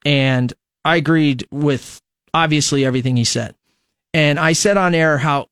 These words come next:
it was kind of frustrating 'cause he's really calling for <laughs> communication. And I am too. I want you to know that. But at the same time,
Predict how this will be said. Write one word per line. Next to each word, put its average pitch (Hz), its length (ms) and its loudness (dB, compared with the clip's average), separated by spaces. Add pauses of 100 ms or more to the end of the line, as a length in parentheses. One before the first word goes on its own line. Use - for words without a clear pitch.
(120)
it 156 140 -8
was 143 140 -4
kind 180 220 0
of 170 80 -2
frustrating 139 520 -2
'cause 139 180 -2
he's 185 260 0
really 180 260 2
calling 156 360 -2
for 143 160 -2
<laughs> - 80 -12
communication. 139 800 -2
And 208 100 2
I 277 140 2
am 320 180 0
too. 165 280 -2
I 160 100 0
want 220 320 0
you 202 60 -2
to 165 100 0
know 165 200 0
that. 104 220 -14 (680)
But 220 140 2
at 214 100 0
the 220 100 0
same 294 380 -2
time, 131 420 -4